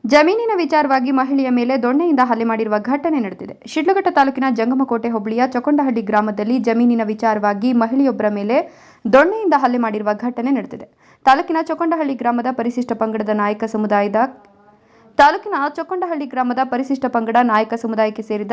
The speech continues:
ಲಕ್ಷ್ಮಮ್ಮ ಕೋಂ ಆಂಜಿನಪ್ಪ ಹಲ್ಲೆಗೊಳಗಾಗಿರುವ ಮಹಿಳೆಯಾಗಿದ್ದು, ಹಲ್ಲೆಯಲ್ಲಿ ಲಕ್ಷ್ಮಮ್ಮನ ಹಲ್ಲು ಮುರಿದಿದ್ದು,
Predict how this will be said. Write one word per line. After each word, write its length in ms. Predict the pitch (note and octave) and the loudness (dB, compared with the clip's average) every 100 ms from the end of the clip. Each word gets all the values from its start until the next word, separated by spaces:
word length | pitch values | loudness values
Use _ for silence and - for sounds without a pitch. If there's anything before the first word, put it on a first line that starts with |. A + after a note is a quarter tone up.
| B3+ | 2
ಲಕ್ಷ್ಮಮ್ಮ 500 | A3+ A3+ C4+ B3+ B3 | 0 -2 0 2 2
ಕೋಂ 380 | B3 A#3+ C#4 D#4 - - - - | 0 0 0 -4 -12 -20 -18 0
ಆಂಜಿನಪ್ಪ 580 | A3+ C#4+ C#4+ E4 D#4+ C#4 | 2 4 2 0 2 2
ಹಲ್ಲೆಗೊಳಗಾಗಿರುವ 920 | C#4 B3 A#3+ B3+ A#3+ A3 G#3+ G#3 G#3+ G#3+ | 4 2 0 -2 -2 0 -2 -2 -2 -2
ಮಹಿಳೆಯಾಗಿದ್ದು, 800 | G#3+ A3 G#3+ G3+ G3 G3 B3+ C#4 | -2 -4 -2 -2 -4 -2 0 2
ಹಲ್ಲೆಯಲ್ಲಿ 500 | C4 B3 C#4+ C4 B3+ | 2 2 2 2 0
ಲಕ್ಷ್ಮಮ್ಮನ 520 | A3+ - B3+ A#3 A3+ | -2 -2 0 0 0
ಹಲ್ಲು 300 | A3+ A3+ C#4 | 0 2 4
ಮುರಿದಿದ್ದು, 580 | B3 G#3+ G#3 G#3 C#4 - | 2 0 -4 -4 -4 -4